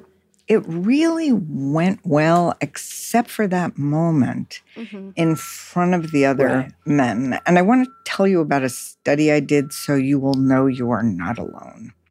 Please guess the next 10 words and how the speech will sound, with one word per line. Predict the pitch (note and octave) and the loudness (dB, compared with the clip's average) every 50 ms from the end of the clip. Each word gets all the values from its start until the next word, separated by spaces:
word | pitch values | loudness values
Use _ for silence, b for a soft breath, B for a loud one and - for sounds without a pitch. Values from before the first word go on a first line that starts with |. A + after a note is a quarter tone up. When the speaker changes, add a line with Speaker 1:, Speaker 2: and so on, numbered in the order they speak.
| _ _ _ - | _ _ _ -2
Speaker 1:
I | E3+ F3 F#3 G#3+ A3+ A#3+ A#3 - - _ | 0 2 4 4 6 4 4 2 -2 _
interviewed | - F3 F3 F#3 F3 D#3 D3+ D3+ D#3 D#3 C#3+ C#3 | -2 -2 0 0 -2 0 2 4 4 4 4 2
middle | D3 D3 D3 D3 D3+ D3+ E3 D#3+ D3+ C#3+ | 2 2 4 4 4 4 4 4 4 4
and | C#3 C#3+ | 4 4
high | C#3 C#3+ | 4 2
school | - - - - D3+ C#3+ C3+ | 0 0 -2 0 2 2 4
age | C3+ C3+ - - - - - | 2 2 0 -2 -8 -12 -10
kids | - - F3+ C3+ B2+ C3 D#3 - - - b b b b b b _ | -2 2 2 2 2 2 -2 -8 -12 -14 b b b b b b _
around | D#3 D3+ D#3 D#3+ E3+ E3+ | 2 2 4 2 2 0
the | D#3+ | -2